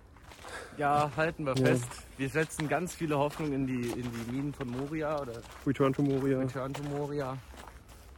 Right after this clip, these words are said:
Speaker 1: Ach, das wär schön, wenn das ein schönes Spiel wird.
Speaker 2: Ja. Ähm.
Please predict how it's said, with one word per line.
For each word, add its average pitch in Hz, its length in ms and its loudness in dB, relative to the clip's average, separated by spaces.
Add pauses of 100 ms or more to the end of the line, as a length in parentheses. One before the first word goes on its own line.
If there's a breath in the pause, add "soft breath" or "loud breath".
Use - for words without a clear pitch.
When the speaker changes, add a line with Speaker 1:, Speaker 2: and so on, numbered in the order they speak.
(1300)
Speaker 1:
Ach, 139 160 -2 (120)
das 113 180 -8
wär 107 60 -6
schön, 110 260 -6
wenn 98 100 -6
das 92 160 -8
ein 92 100 -12
schönes 92 220 -10
Spiel - 240 -14
wird. - 580 -6 (1500 loud breath)
Speaker 2:
Ja. 123 320 6
Ähm. 127 140 4